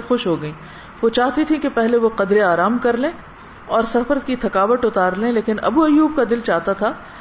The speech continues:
کہ وہ پہلی فرصت میں اپنی بیوی کو مسرت بھری خبروں سے آگاہ کرے، یعنی جو نبی صلی اللہ علیہ وسلم کی ملاقات سے انہوں نے جو خوشی حاصل کیا وہ شیئر کرے۔ اسے یہ مناسب معلوم نہیں ہوتا تھا کہ نبی صلی اللہ علیہ وسلم کے بارے میں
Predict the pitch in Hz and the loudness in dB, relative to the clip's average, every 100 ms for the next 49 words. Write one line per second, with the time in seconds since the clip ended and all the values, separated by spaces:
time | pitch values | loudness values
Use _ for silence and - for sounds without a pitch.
0 | - - 269 277 269 285 311 359 294 - | -20 -4 0 0 2 2 4 4 2 0
1 | 262 262 233 226 214 185 220 262 254 170 | -2 0 -4 -2 -2 -2 -2 -2 -2 -4
2 | 165 - - - - - 226 220 247 330 | -4 -14 -20 -20 -20 -4 -2 2 2 2
3 | 240 262 262 226 202 214 208 226 175 175 | 2 0 0 -2 0 0 0 0 2 0
4 | 175 180 170 180 180 208 202 208 208 202 | 0 -2 -2 -4 -2 0 0 -2 0 0
5 | 185 180 175 175 196 202 202 196 180 165 | 2 2 0 -2 -2 -4 -4 -4 -2 -4
6 | 165 190 202 - 190 175 175 190 175 160 | -2 -2 -2 -4 -4 -2 -2 -2 -4 -8
7 | - - - - - - 208 208 220 269 | -16 -20 -20 -20 -20 -2 0 2 0 2
8 | 233 185 202 196 202 214 208 202 175 170 | 0 0 -2 -2 -2 2 2 4 2 2
9 | 151 147 - - - - - - - - | -2 -4 -8 -20 -20 -20 -20 -20 -20 -20
10 | - 269 339 311 294 277 285 320 254 240 | -4 2 2 2 2 0 0 0 2 2
11 | 254 247 330 320 240 190 220 214 - - | 2 2 2 2 2 0 0 -2 -2 -14
12 | - - - - 262 269 311 277 240 214 | -20 -20 -6 -2 0 2 0 2 2 2
13 | 214 208 226 247 247 196 190 208 208 | 2 2 0 0 0 0 2 2 0